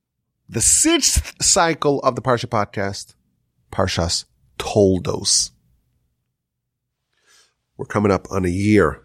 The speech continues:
the anniversary of that podcast. Abraham, he studied and he fulfilled all of Torah, we're told. The Talmud, the book of Yoma, page twenty-eight B, tells us,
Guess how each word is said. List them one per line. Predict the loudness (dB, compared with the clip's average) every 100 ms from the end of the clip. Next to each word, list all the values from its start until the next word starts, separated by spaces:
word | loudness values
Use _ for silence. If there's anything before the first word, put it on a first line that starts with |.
| -10
the | -6
anniversary | -6 -2 0 0 -2 -6
of | -8
that | -6 -6 -8 -16 -20 _ _ _ _ _ -6
podcast. | -6 -6 -14 -16 -18 _ _ _ _ _ _ _ _
Abraham, | 0 2 0 -2 -8 _ _ _ _ _ _ _ _ -16
he | -2 2 2 0 -4 _ _ _ _ _ _ _
studied | -4 2 2 4 2
and | 0 0
he | -2
fulfilled | -4 -2 -4 -4 0 2 4 2 -4 -18 _ _ _ _
all | 2 2
of | 2
Torah, | -2 -4 -6
we're | -10
told. | -8 -6 -8 -16 _ _ _ _ _ _ _ _ _ _ _ _ _ _ _ _ _ _ _ _ _ _ -20 -8
The |
Talmud, | -4 0 0 2
the | 0
book | -2
of | -4
Yoma, | 0 0 0
page | -2 -4 -4
twenty-eight | -2 0 0 0 -2 -2 -10 -4
B, | -2 -2
tells | -4 -6 -4
us, | -2 -2 -4